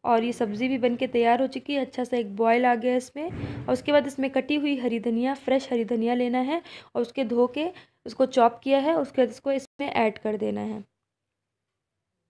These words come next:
अब इसको मिक्स कर लें। सब्ज़ी बन के तैयार हो चुकी है। अब जैसे जैसे ठंडा होगा, थोड़ा सा ये और थिक हो जाएगा।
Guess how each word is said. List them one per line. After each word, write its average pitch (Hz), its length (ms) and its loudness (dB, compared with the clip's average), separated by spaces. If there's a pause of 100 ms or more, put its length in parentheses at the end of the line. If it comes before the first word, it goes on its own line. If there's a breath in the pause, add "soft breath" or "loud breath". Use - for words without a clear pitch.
(1160 soft breath)
अब 233 80 0
इसको 254 200 0
मिक्स 254 260 0
कर 269 120 0
लें। 285 240 -2
सब्ज़ी 240 360 -2
बन 247 160 0
के 254 100 0
तैयार 240 320 4
हो 262 180 -4
चुकी 269 340 -8
है। 302 180 0 (240 loud breath)
अब 214 140 -4
जैसे 240 280 -2
जैसे 262 220 -2
ठंडा 254 300 -2
होगा, 277 180 2 (140)
थोड़ा 285 160 6
सा 277 100 0
ये 254 140 0 (120)
और 233 260 0 (100)
थिक 262 140 -2
हो 262 120 2
जाएगा। 247 440 0